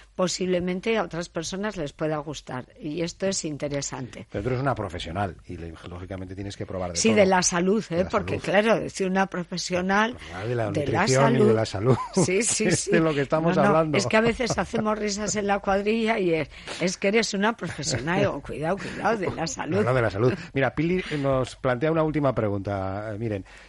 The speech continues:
Speaker 2: tomo polen todos los días, ¿está bien?
Speaker 1: Volvemos a lo mismo, no es un superalimento. O
Speaker 2: Polen.
Speaker 1: sea, mm, ¿para qué toma el polen? Sería ahora mi pregunta, hago una de gallega.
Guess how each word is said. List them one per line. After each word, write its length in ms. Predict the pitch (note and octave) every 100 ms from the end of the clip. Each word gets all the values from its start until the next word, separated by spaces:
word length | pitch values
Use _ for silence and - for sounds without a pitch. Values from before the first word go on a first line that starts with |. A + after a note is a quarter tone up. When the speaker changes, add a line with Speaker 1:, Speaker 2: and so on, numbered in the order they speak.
| - -
Speaker 2:
tomo 280 | E3 F#3+ F#3
polen 360 | F3 E3+ E3 C#3+
todos 240 | D3+ D3
los 160 | B2 G2
días, 200 | F#2+ F2
¿está 220 | F2+ C3
bien? 440 | A#2+ G2+ E3 A#3 - - - - - - - - - - -
Speaker 1:
Volvemos 480 | G#3+ A#3+ C#4+ D4+ -
a 60 |
lo 140 | G#3+ A3
mismo, 420 | A#3+ A3 G#3 G3+
no 140 | A3+ D4+
es 160 | -
un 100 | A#3
superalimento. 1080 | F#3+ G3 E3+ F3 E3 E3+ D#3+ D#3 D3+ G#3 D4+ -
O 40 |
Speaker 2:
Polen. 120 | -
Speaker 1:
sea, 380 | G3 G3 E3+ F3+
mm, 500 | F#3 F3+ F#3 F#3+ F#3
¿para 300 | E3 G3 G3+
qué 180 | F#3+ D4
toma 240 | C#4+ F#3+ E3
el 80 |
polen? 340 | D#3 D#3 F3 D4
Sería 500 | - E3 F#3+ G#3+ -
ahora 320 | F3 G#3+ B3
mi 180 | A3+ F#3+
pregunta, 520 | - E3+ E3 F#3 E3+ F#3
hago 140 | G#3
una 220 | A#3+ A3+
de 100 | F#3+
gallega. 500 | D#3+ E3 E3 E3 D3+